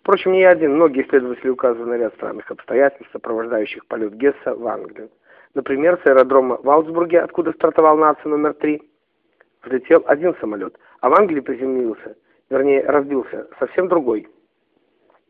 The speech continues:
Неадекватным казалось и поведение Гесса на процессе. Не отравили ли немцы в Англии двойника Гесса? Такие мысли обуревали меня задолго до смерти отца.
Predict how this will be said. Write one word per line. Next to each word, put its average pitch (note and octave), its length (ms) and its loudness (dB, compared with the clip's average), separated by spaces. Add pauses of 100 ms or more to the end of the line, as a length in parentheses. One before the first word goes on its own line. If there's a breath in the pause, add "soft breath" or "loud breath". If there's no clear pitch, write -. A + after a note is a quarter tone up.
(420)
Неадекватным C#3+ 560 2
казалось D#3+ 400 4
и D#3 60 -12
поведение E3+ 460 0
Гесса B2+ 280 -2
на A2 80 -4
процессе. - 580 -14 (2750)
Не C#3 80 0
отравили F3 380 0
ли F3 140 -2
немцы F3 400 0 (180)
в D#3 80 -2
Англии C#3 320 0
двойника C#3 480 -2
Гесса? B2 420 -8 (1400 soft breath)
Такие G3+ 260 -2
мысли G3+ 240 4
обуревали D3 480 4
меня C#3 240 4
задолго C#3+ 400 2
до C3+ 140 0
смерти C#3+ 340 -2
отца. A#2 420 -4